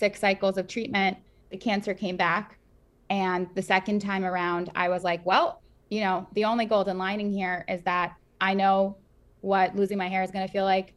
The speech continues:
I know what being chemo constipated really feels like. I know what's gonna happen with my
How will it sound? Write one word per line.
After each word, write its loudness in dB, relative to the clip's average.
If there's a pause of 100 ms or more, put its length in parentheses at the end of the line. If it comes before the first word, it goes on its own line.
I -2
know 2
what -2
being -2 (640)
chemo 2 (220)
constipated 0 (140)
really 4
feels 0
like. 0 (460)
I 4
know 2 (180)
what's 0
gonna 0
happen 2
with -2
my -4